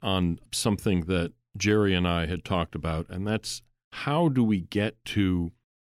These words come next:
a more politically stable, kind of a policy equilibrium, if you will, on immigration? Because we can't just keep ping-ponging back and forth.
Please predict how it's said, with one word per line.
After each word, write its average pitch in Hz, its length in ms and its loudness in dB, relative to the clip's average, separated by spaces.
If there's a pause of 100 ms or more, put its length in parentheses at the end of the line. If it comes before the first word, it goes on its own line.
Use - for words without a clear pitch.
(400)
a 107 60 0
more 98 260 4
politically 95 720 0
stable, 87 560 -2
kind 101 200 -2
of 85 120 -4
a 82 320 -6
policy 107 720 0
equilibrium, 95 840 -2 (440)
if 92 160 -8
you 92 80 -2
will, 80 380 -4 (280)
on 101 220 2
immigration? - 560 -6 (540)
Because 110 260 0
we 107 80 0
can't 143 320 2
just - 240 0
keep - 240 -2
ping-ponging 101 720 2
back 92 300 -2
and 82 120 -4
forth. 92 520 -2